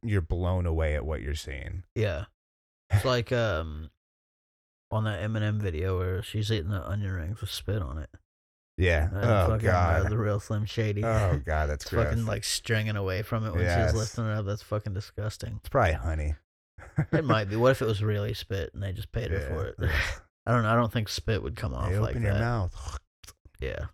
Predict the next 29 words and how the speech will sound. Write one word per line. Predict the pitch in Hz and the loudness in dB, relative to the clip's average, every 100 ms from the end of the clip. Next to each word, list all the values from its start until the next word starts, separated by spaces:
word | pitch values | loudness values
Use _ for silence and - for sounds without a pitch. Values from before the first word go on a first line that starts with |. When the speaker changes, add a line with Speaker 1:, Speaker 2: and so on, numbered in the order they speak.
| - | -8
Speaker 2:
<laughs> | - - - - - - - _ - - - | -8 -8 -12 -16 -16 -16 -16 _ -20 -20 -8
Speaker 1:
Man, | 104 92 92 | -2 0 0
it | 104 | 0
was, | 110 | -2
uh, | 95 90 101 | 0 0 0
it | |
was | 98 104 | 0 0
a | |
loogie, | 101 113 107 85 | 2 2 2 0
I | 78 | 0
tell | 101 98 | 2 2
you | 92 | 2
what. | 98 98 87 - - | 2 2 0 -6 -10
Speaker 2:
Yeah. | 64 50 - _ - _ - | -8 -8 -10 _ -20 _ -8
Just | 87 | -8
fucking | - 104 - 87 53 - | -4 -6 -4 -8 -10 -14
hot. | 135 123 87 101 | -4 -2 0 2
Like, | 107 113 | 0 2
it | |
was | 110 107 | 0 2
like, | 110 104 | 2 2
uh, | 107 95 76 65 55 - - _ _ _ _ _ _ - | 2 4 2 0 -4 -10 -20 _ _ _ _ _ _ -2
Ace | 107 - | -2 -2
Ventura, | 113 101 107 101 110 - - | -6 -2 0 2 0 -4 -4
Pet | 113 104 | -4 -2
Detective | 98 101 - 92 | -2 -4 0 2
Speaker 1:
Oh, | 90 90 - | 4 6 4
Speaker 2:
Two. | |
Speaker 1:
yeah. | 78 76 76 | 2 0 -2